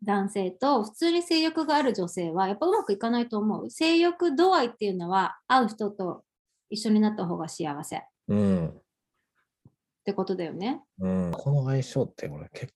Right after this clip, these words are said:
Speaker 2: 構
Speaker 1: はっきりしてるよね。
Speaker 2: うん。
Speaker 1: 男性のさ、が女性性が増えてるってことは、女性の男性性が増えてるわけじゃん。
Speaker 2: うん。
Speaker 1: 世の中ね。
Speaker 2: うん。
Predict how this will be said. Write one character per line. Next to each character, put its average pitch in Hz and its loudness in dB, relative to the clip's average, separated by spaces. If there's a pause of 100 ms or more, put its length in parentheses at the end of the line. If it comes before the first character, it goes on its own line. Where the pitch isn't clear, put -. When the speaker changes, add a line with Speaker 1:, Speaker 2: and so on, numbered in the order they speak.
Speaker 2:
構 254 -4
Speaker 1:
は 302 2
っ - 0
き - -4
り 359 0
し - -6
て 233 -6
る 220 0
よ 185 -4
ね。 285 -2 (260)
Speaker 2:
う - -16
ん。 214 -4
Speaker 1:
男 339 4
性 359 2
の 339 2
さ、 220 0
が 240 4
女 226 0
性 240 -2
性 240 -2 (240)
が 220 0
増 254 2
え 214 6
て 190 -2
る 180 2
っ 175 -4
て 180 -6
こ 180 -6
と 175 -6
は、 190 0
女 208 0
性 320 2
の 311 0
男 254 4
性 262 0
性 262 -4
が 233 -2
増 254 4
え 214 6
て 180 -2
る 143 -4
わ 143 -14
け 147 -16
じ - -18 (400)
ゃ - -6
ん。 - -4
Speaker 2:
う - -4 (220)
ん。 - -14 (180)
Speaker 1:
世 196 -2
の 185 0
中 165 -8
ね。 254 -6 (300)
Speaker 2:
う 165 -6
ん。 - -14